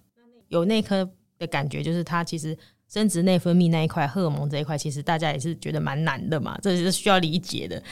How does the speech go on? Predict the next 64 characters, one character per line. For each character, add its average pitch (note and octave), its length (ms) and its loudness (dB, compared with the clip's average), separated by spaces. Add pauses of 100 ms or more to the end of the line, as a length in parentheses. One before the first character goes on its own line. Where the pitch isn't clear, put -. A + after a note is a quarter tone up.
(280)
所 - 160 2
以 G3+ 100 2
就 G3+ 120 2
是 G#3 100 2
说 G3+ 320 0
同， - 240 -4 (140)
它 A3 180 -2
其 F3 120 -2
实 E3+ 60 0
都 E3 220 0
有， - 180 -2
所 - 160 0
以 A#3 80 0 (720)
意 B3 120 -4
思 G3+ 120 -2
就 F3+ 100 -2
是 F#3+ 80 0
说 F3 240 4
你 E3 140 4
其 F3+ 160 -2
实 E3 160 -4
需 - 140 -4
要 E3 200 2 (220)
很 E3 160 -20
高 E3+ 140 4
的 E3+ 100 4
卫 E3 200 2
教， - 380 0
那 G#3+ 160 4
你 G3 140 8
也 E3+ 80 4
很 D3+ 120 2
像 F3 140 0
外 F#3 140 4
科 F3 160 -2
病 F3 180 2
房 D3 120 0
的 D3 60 -4
护 F3 160 -2
理 D#3 120 -2
师， D#3+ 320 -4 (240)
你 D#3+ 100 -12
是 F#3+ 140 0
需 F3 160 0
要 E3+ 200 2 (340)
去 G3 200 -2
帮 F3 160 4
他 F3 100 4
换 E3 320 2
药 E3+ 160 2
的。 D#3+ 60 -4
他 F#3+ 100 0
可 - 140 -2
能 D#3 140 0
是 G#3 160 -2
他 F#3+ 260 -6
有 E3 200 -2 (440)
刚 F#3 180 0
开 F#3 160 0
完 D#3+ 180 0
刀 D#3 380 2
的 D#3 120 -6
人， C#3 280 -4
你 D#3 200 -10